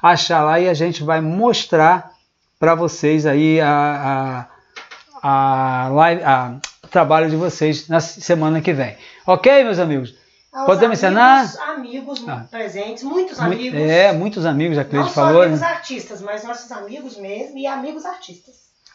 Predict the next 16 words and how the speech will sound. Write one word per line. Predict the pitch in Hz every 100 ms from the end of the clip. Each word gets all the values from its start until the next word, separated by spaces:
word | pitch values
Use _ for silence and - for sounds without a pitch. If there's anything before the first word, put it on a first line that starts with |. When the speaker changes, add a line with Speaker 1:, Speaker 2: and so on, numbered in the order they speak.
| _ -
Speaker 1:
Muito | 156 170 170
obrigado | 156 151 143 143 147
aí | 147 165 185
pra | 160
vocês, | 139 139 147 131
amigos, | 127 131 165 190 185 156
os | 127 135
artistas, | 151 - - 175 190 156 151 131
né, | 147
as | 143
crianças, | - 135 165 196 - 185 156
Speaker 2:
Família. | 247 226 233 285 311
Speaker 1:
cadê | 147 143
a | 156
família, | 160 143 165 220 220 196 170
né? | 180 214 220